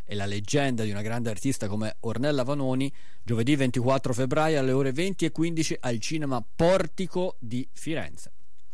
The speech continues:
Bene, anche per questa puntata della Settima Ossessione è tutto.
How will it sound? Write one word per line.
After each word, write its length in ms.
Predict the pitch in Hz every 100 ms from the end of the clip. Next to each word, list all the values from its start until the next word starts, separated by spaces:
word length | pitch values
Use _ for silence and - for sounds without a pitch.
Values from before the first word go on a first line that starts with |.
| -
Bene, 360 | - 156 160 104 - - - - -
anche 220 | 135 151
per 140 | 143
questa 280 | 139 156 -
puntata 600 | 131 147 139 180 170 131
della 160 | 120 123
Settima 320 | 123 127 127
Ossessione 720 | 123 - 127 - 151 143 127
è 240 | - 127 -
tutto. 520 | 214 233 - 240